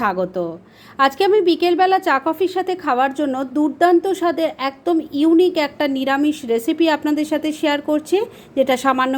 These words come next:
কিছু ঘরোয়া উপকরণে তৈরি হয়ে যাবে আর বাড়ির সববার খেয়ে খুব ভালো লাগবে। তাই চলুন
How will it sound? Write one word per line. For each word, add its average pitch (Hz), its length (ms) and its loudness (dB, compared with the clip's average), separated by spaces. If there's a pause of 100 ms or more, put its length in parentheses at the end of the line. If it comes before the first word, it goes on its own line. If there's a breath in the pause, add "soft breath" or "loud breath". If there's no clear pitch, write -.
কিছু 269 160 -4 (100)
ঘরোয়া 254 340 2
উপকরণে 285 560 -2
তৈরি 294 280 -2
হয়ে 320 200 -2
যাবে 330 200 -2 (440 loud breath)
আর 226 80 2 (100)
বাড়ির 233 260 0 (100)
সববার 302 480 0
খেয়ে 330 180 -2 (140)
খুব 415 140 -2 (120)
ভালো 208 260 0
লাগবে। 160 320 -8 (400 soft breath)
তাই 240 200 2
চলুন 285 220 4